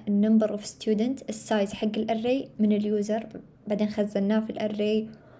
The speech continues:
وسوينا هذا السويتش بحيث إنه تطلع هذا المنيو ال-، ال-، اليوزر إنه يبغى يسوي add، يبغى يسوي update، آه،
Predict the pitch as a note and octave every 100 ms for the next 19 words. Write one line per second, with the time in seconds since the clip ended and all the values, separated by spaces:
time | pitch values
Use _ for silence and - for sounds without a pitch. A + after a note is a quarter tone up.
0 | - - - - - G#3+ G#3 G#3 G3+ G3+
1 | G3+ G3+ A#3+ A#3+ A3+ A#3 G#3 G#3 - B3+
2 | B3 - - - - - - - - -
3 | A#3 A3+ A3 G#3 A3 A3 G#3+ G#3+ G3 G3
4 | G#3 G3+ G3 F#3+ - - G3 F#3+ F#3+ F#3
5 | - - F#3+ A3+ A3+ A3+ A#3+ - - G#3
6 | G3+ G3+ G#3 G#3 G3+ - G#3 G#3 G#3 -
7 | - G#3 G3 F#3+ G3 - G#3 G#3+ G#3 -
8 | - - - - - - - G3 G3 -